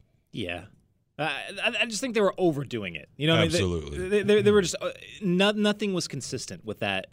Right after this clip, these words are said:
Speaker 1: at all. And I just, that's why I was watching it, and I was like, "None of this makes sense."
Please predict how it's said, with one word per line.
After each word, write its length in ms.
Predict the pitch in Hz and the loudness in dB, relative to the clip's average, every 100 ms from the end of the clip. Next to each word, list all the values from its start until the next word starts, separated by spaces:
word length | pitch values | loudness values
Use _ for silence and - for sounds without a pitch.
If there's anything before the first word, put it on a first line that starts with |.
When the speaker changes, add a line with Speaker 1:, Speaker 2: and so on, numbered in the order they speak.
| - | -10
Speaker 1:
at 140 | 107 | -8
all. 360 | 101 92 76 - | -6 -8 -8 -10
And 120 | 131 | -6
I 80 | 160 | -2
just, 120 | 170 202 | -2 -2
that's 220 | 185 196 | -2 0
why 80 | 233 | 0
I 20 | |
was 100 | 165 | 2
watching 340 | 156 208 196 | 2 0 -2
it, 60 | 107 | -4
and 120 | 98 | -2
I 40 | 123 | -4
was 120 | 135 | -2
like, 200 | 131 - - - - | -4 -6 -14 -16 -10
"None 300 | 143 185 220 | -6 -4 -4
of 80 | |
this 180 | 226 190 | -6 -6
makes 200 | 185 185 - | -6 -8 -12
sense." 440 | 233 190 - - | -16 -18 -20 -20